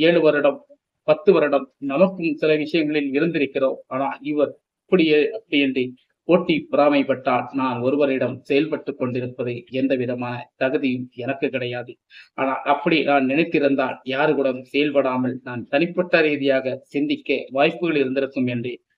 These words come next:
அந்த மீனவர் சொல்லி மாளும் போது நிச்சயம் ஒரு சொட்டு கண்ணீர் நம் கண்ணில் முழுகும் என்பது எனக்கு தெரியும். அந்த வழியை உணர்ந்துதான் உங்களிடம் இதை பகிர்ந்து கொள்ள ஆசைப்படுகிறேன். தெளிவாக சொல்லி முடிக்கிறேன்.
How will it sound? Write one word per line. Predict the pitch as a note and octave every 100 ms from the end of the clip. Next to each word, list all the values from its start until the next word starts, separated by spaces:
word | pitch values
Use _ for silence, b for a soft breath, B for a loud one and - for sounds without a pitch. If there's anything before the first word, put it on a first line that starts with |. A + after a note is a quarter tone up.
| _ _ -
அந்த | C3+ B2+
மீனவர் | C#3+ E3 C#3+ B2 -
சொல்லி | - D3 C3 A#2+
மாளும் | B2 C3+ B2
போது | B2 A#2 A#2 -
நிச்சயம் | C3+ C3 C#3+ B2+ A#2 - -
ஒரு | C3
சொட்டு | C3 B2+ - -
கண்ணீர் | C3+ A#2+ A#2+ A#2+ -
நம் | B2+ A2+
கண்ணில் | - C3 C3+ B2+ B2 _
முழுகும் | B2 E3 F3 C#3
என்பது | C3 B2 A#2+ B2 - C3+
எனக்கு | B2+ B2+ -
தெரியும். | C3+ A#2 A#2 - _ b b -
அந்த | C#3 C3+
வழியை | B2 C3+ D#3 C3+
உணர்ந்துதான் | B2 B2+ B2 A#2+ A#2+ - A#2+
உங்களிடம் | A#2 C3+ C3 A#2 - _
இதை | C3+ B2 A2
பகிர்ந்து | - C3+ D#3 D3
கொள்ள | C3 B2+ A#2 B2 B2+
ஆசைப்படுகிறேன். | B2+ D#3 - C3+ B2+ A#2 A#2 A#2 - _
தெளிவாக | C#3 D3+ D3 B2+ B2+ - -
சொல்லி | D3+ C3+ B2
முடிக்கிறேன். | A#2 A2+ C3+ A2+